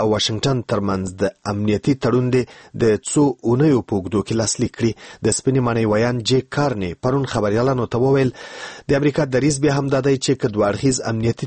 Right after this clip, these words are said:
تړون ژر لاسلیک نه شي، نو امریکا به دې ته اړ وځي چې د دوه زره څوارلسم میلادي کال د وروسته مودې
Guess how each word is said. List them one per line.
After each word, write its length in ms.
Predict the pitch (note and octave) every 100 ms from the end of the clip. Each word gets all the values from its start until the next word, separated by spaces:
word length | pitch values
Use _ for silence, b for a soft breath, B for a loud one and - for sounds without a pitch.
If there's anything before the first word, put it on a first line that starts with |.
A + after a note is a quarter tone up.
| -
تړون 280 | G#2+ G2+ G2 -
ژر 300 | A#2 C#3 A2+
لاسلیک 440 | F#2 - B2 - D#3+
نه 40 | -
شي، 160 | G#2
نو 180 | F#2 G2 E2+ B B B -
امریکا 400 | A2 G#2+ - C3
به 200 | A#2+ C3 B2+ - A#2
دې 100 | B2+ B2+
ته 60 | C3 A#2
اړ 80 | C3
وځي 300 | C#3 C#3 C#3+ -
چې 100 | C3 B B -
د 20 | B2 G#2+
دوه 120 | A#2 G#2+
زره 140 | G#2 -
څوارلسم 440 | G#2+ G2 F#2+ A2 G2+
میلادي 420 | G2 F#2+ G#2+ A2 A#2+
کال 180 | A2 G#2 b b b G2+
د 20 | A2 G2+ -
وروسته 360 | C3 D3 - G#2
مودې 260 | G2+ B2+